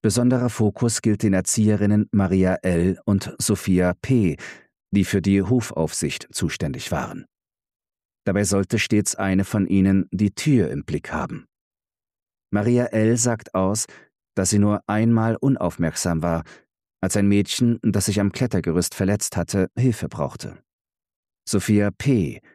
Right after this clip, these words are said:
musste laut eigener Aussage einen Streit schlichten. Dies sei aber passiert, als Maria L. bereits wieder vom Klettergerüst zurückgekehrt war. Elias G.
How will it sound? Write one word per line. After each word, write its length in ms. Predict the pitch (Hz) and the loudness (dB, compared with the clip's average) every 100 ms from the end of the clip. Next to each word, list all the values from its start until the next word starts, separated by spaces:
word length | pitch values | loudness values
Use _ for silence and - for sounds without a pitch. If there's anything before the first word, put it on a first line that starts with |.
| _ _ | _ _
musste 280 | 101 95 - | -2 0 0
laut 220 | 101 98 - | 0 -2 -2
eigener 440 | 92 92 101 104 | -2 0 2 0
Aussage 600 | 90 95 - 92 95 98 - | 0 -2 0 0 0 -2 -2
einen 380 | 92 95 95 - | 0 2 2 0
Streit 500 | - 123 120 110 - | -4 -2 -2 -4 -6
schlichten. 520 | - - - - - - _ _ _ _ _ _ _ - | -6 -8 -8 -10 -12 -16 _ _ _ _ _ _ _ -2
Dies 360 | 90 95 - | 2 2 0
sei 220 | 107 104 | 0 0
aber 160 | 95 101 | 0 -2
passiert, 560 | 110 104 - 101 98 - - - _ - | -2 -2 0 2 0 -4 -16 -20 _ -4
als 240 | 98 - | -2 0
Maria 340 | 98 92 95 92 | 0 2 2 2
L. 380 | 101 92 98 - | 0 2 2 0
bereits 440 | 110 95 95 - | -2 0 0 0
wieder 180 | 107 101 | 0 0
vom 240 | - 95 | 0 -2
Klettergerüst 880 | - 92 82 90 95 90 92 - - - | 0 -2 0 0 2 2 0 -2 -6 -10
zurückgekehrt 1040 | - - 120 135 - - 82 - 78 - - | -8 0 2 0 -4 -4 -4 -2 -8 -8 -8
war. 260 | 69 - - _ _ _ _ _ _ _ _ _ _ _ _ _ _ _ _ _ _ | -8 -10 -20 _ _ _ _ _ _ _ _ _ _ _ _ _ _ _ _ _ _
Elias 560 | 98 104 117 117 113 - - | -2 2 4 2 0 -2 -2
G. 440 | 110 117 90 80 | 2 4 2 0